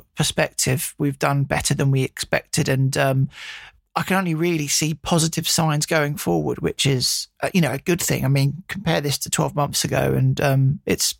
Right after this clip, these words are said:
we're in a much better place. Um, one change then from Saturday's draw of Southampton, Jake Livermore back in the side, um,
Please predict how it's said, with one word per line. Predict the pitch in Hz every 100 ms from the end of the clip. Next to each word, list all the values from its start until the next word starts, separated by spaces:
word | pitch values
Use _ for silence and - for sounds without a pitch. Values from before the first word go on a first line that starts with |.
| _ _ _
we're | - 139
in |
a | 139
much | 139 -
better | - 135 -
place. | 147 139 - - - - - - - - _ -
Um, | 208 214 196 180 165 _ -
one | 220 220
change | 233 214 175
then | 180 196
from | 202 180 170 160 160
Saturday's | 175 - 175 147
draw | 180
of | 160
Southampton, | 160 147 170 160 - 175 160
Jake | 185 175
Livermore | 170 165 165 160 - - - _ -
back | 180 - -
in | 202 165
the | 165
side, | - 233 220 220 220 170 _ - - -
um, | 180 175 165 165 165